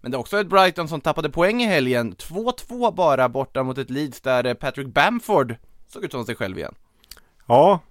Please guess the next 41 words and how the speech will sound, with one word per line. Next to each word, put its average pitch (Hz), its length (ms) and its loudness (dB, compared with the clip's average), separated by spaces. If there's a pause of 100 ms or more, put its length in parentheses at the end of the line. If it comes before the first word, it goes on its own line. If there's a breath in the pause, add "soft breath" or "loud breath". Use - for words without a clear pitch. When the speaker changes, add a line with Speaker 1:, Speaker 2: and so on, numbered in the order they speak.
(140)
Speaker 2:
det - 120 -12
var 123 160 0
hans 131 320 -2
andra 117 440 2
lo-, 120 300 2
ligamål 95 840 0
den 131 140 2
här 120 120 4
säsongen. 101 480 0
Det 104 60 2
var 110 140 2
ju 110 80 0
säkert 98 280 -2
välkommet. 92 720 0
<laughs> - 60 -20 (180)
Det 135 60 4
jag 113 140 6
mest 113 300 0
har 113 200 0
med 123 160 2
mig 107 120 2
från 113 140 -4
den 110 80 0
här 95 120 4
matchen 107 340 0
dock 101 240 -2
är 107 120 0
ju 95 240 2 (420 loud breath)
Brightons 104 460 4
två 110 460 0
ett 87 160 -4
mål 98 340 -2
där 101 240 4
det 104 100 0
är 107 80 2
alltså 101 200 -2
tre 101 560 -6
studsar - 680 -8
på 98 300 -6
Leeds-spelare 90 800 -6
innan 90 420 -4